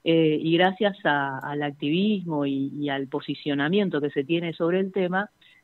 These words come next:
eh, sigue vigente. Y también quisieron hacer modificaciones profundas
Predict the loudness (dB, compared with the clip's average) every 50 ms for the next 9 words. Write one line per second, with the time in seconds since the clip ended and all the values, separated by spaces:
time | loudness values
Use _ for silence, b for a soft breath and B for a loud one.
0 | _ _ 0 2 2 2 2 2 -2 -2 -4 -6 -8 -10 -16 _ _ _ _ _
1 | _ -2 2 6 8 8 8 6 4 2 0 0 0 0 -2 -4 -6 -6 -8 -8
2 | _ -4 -4 -4 -2 0 0 0 2 0 0 0 -2 -2 0 2 2 2 0 0
3 | 0 0 0 0 -2 -6 -4 -4 -2 0 -2 0 -2 -4 -4 -4 -4 -4 -4 -4
4 | -4 -4 -2 -2 -2 -2 -2 -6 -2 -2 0 0 0 0 -2 -2